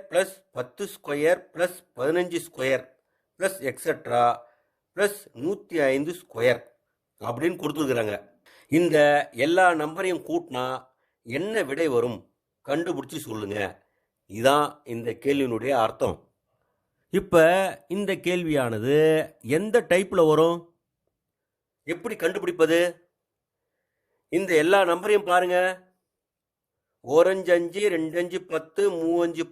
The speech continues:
பதினஞ்சு, இருபத்தி ஒண்ணு அஞ்சு, நூத்தி அஞ்சு. இங்க இருக்கிற எல்லா நம்பரையும் அஞ்சால பெருக்கிருக்கிறாங்க.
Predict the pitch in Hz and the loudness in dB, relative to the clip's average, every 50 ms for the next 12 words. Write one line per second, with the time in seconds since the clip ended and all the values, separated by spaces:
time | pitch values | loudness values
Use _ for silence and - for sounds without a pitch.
0 | _ - 156 156 165 170 170 165 160 151 185 196 208 190 160 147 147 156 160 175 | _ -4 0 2 2 2 2 0 0 2 4 4 4 4 2 0 -2 -2 -2 -4
1 | 175 - - _ _ _ _ - 175 170 170 170 165 165 156 156 156 160 165 160 | -4 -6 -12 _ _ _ _ -8 -2 0 0 0 0 0 0 0 0 0 -2 -6
2 | 147 180 214 220 214 180 196 202 202 - 170 160 151 143 123 123 117 - - _ | -6 -4 -2 -2 0 0 -2 -2 -2 -2 -2 -2 0 -2 -4 -8 -12 -12 -14 _
3 | _ _ _ _ _ _ _ _ - - - - _ _ 131 156 175 175 165 175 | _ _ _ _ _ _ _ _ -20 -20 -20 -20 _ _ 2 2 2 4 2 2
4 | 180 175 175 214 220 220 196 175 165 165 170 180 190 190 185 185 180 170 160 160 | 2 2 0 2 2 4 4 4 2 2 4 4 4 6 6 4 4 2 2 -2
5 | 160 156 170 175 175 190 220 240 220 175 151 165 185 180 208 208 190 180 202 202 | -2 0 0 0 2 4 4 4 4 2 -2 -4 -2 0 2 2 4 2 0 -2
6 | - 175 185 180 - - 185 160 147 139 131 117 104 95 - | -2 -2 -4 -2 -4 -6 -6 -6 -4 -4 -4 -6 -6 -8 -12